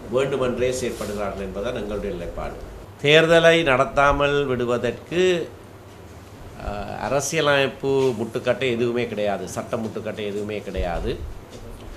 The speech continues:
அது நடக்கும். அஹ்,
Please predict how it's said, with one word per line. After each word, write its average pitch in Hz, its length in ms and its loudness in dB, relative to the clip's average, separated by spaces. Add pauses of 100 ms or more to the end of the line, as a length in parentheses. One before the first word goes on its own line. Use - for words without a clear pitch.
(200)
அது 113 160 -2
நடக்கும். 113 480 0 (1080)
அஹ், 104 460 0